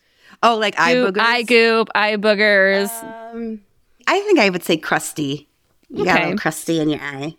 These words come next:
Speaker 2: So, according to the Cleveland Health Clinic, eye crusties are good and normal. It's not really
Speaker 1: Oh.
Speaker 2: sand that the Sandman throws in there. I'm gonna break all your ideologies here for a
Speaker 1: Oh,
Speaker 2: second. It's not
Speaker 1: no.
Speaker 2: really a Sandman.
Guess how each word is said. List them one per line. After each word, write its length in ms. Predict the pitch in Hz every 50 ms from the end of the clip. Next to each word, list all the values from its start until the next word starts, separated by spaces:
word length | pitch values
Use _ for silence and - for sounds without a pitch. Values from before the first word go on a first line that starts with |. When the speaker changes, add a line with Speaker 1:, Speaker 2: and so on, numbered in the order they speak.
| _ _
Speaker 2:
So, 480 | - - - 339 320 330 320 294 - - _ _ _ _ _ _ _ -
according 600 | 302 - - - 359 381 392 427 440 415 440 392
to 840 | - - - 262 254 220 208 208 208 202 202 202 202 202 208 190 - _ _ _ _ _ _ -
the 100 | 233 262
Cleveland 580 | - - - 269 277 277 247 262 262 254 247 240
Health 440 | - - 208 180 190 196 - -
Clinic, 560 | - - 269 262 262 269 285 320 320 - - _ _ _ _ -
eye 100 | 226 285
crusties 380 | 359 - - 440 381 - 415 392 415 466 440
are 80 | 302 -
good 280 | - - - 311 403 440
and 100 | 349 311
normal. 560 | 320 349 453 480 349 220 143 127 160 175 _ _ _ -
It's 220 | - - 262 - 302
not 240 | 320 370 427 277
really 300 | 240 294 339 349 339 302
Speaker 1:
Oh. 40 | 294
Speaker 2:
sand 480 | - - - 247 240 302 320 285 247 233
that 140 | - 214 196
the 80 | 196
Sandman 480 | 190 - 196 185 190 202 208 196 208 208
throws 300 | - 208 190 196 214 226
in 40 | 220
there. 160 | 226 233 226
I'm 120 | 214 226
gonna 160 | 233 240 226
break 340 | 202 - 202 214 220 220 - -
all 300 | 208 208 220 233 247 254
your 220 | 247 247 247 226
ideologies 840 | 226 226 220 214 220 220 208 202 202 214 226 247 240 - 302 294 -
here 160 | 320 311 320
for 140 | 285 311 285
a 80 | 302 302
Speaker 1:
Oh, 140 | 311 320 311
Speaker 2:
second. 360 | - 285 294 302 - - 359
It's 200 | 190 185 - 381
not 240 | 202 202 277 359 330
Speaker 1:
no. 80 | 403
Speaker 2:
really 220 | 381 285 311 311 330
a 80 | 359
Sandman. 920 | - - - 302 277 269 269 269 262 254 262 262 254 247 247 240 240 240